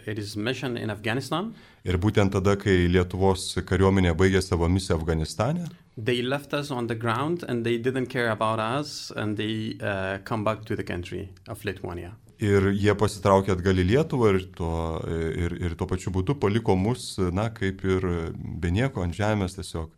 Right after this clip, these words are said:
Speaker 1: The Taliban and the isis in Afghanistan, they threatened, uh, my life and my family because of, uh, working as an interpreter with the Lithuania Armed Forces.
Speaker 2: Ir būtent, e, tiek isis,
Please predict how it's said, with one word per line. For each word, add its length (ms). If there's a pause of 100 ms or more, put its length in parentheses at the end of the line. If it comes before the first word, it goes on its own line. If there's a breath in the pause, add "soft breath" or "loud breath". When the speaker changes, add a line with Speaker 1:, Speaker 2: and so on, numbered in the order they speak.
Speaker 1:
The 140
Taliban 640
and 180
the 220
isis 720
in 140
Afghanistan, 760 (420 soft breath)
they 340
threatened, 760
uh, 260
my 240
life 420
and 200
my 300
family 520 (520 soft breath)
because 260
of, 360
uh, 340
working 500
as 140
an 100
interpreter 640
with 340
the 100
Lithuania 440
Armed 280
Forces. 480 (240)
Speaker 2:
Ir 240 (160)
būtent, 560
e, 400
tiek 300 (100)
isis, 460